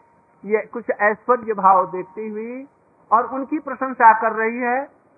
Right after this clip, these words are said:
क्या प्रशंसा कर रही है? हम्म? पुण्यावत ब्रजभुवो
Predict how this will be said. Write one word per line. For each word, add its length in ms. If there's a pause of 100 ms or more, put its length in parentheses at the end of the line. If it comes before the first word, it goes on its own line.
(200)
क्या 120
प्रशंसा 520
कर 180
रही 220
है? 120 (640)
हम्म? 180 (920)
पुण्यावत 680 (800)
ब्रजभुवो 800